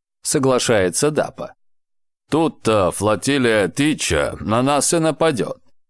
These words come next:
Однако у его кораблей косое парусное вооружение, и они смогут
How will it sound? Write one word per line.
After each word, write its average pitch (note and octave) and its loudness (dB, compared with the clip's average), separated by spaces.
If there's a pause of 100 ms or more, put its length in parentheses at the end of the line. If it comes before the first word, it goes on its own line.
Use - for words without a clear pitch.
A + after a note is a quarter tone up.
(220)
Однако F2+ 0
у E2 0
его B2 2
кораблей A#2 0
косое A2 2
парусное G2+ 2
вооружение, F#2+ 0
и - -4
они A#2+ 2
смогут G2 -2